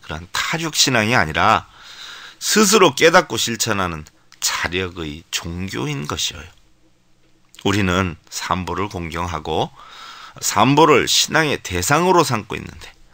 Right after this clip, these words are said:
그 중에서도 부처님의 가르침인 법보를 가장 중요시하게 생각을 하지요. 열반경에 보면 부처님께서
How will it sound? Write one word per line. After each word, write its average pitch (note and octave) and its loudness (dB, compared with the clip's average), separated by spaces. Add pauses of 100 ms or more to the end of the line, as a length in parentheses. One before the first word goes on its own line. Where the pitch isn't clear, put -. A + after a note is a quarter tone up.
(600)
그 F3+ 6
중에서도 D#3 4
부처님의 A2+ 0
가르침인 F#2 0
법보를 F2+ -4
가장 G2+ 0 (420)
중요시하게 A#2 -2 (380)
생각을 D#2 -8
하지요. D2 -10 (1080)
열반경에 G#2+ 4
보면 F2+ -2
부처님께서 E2+ 0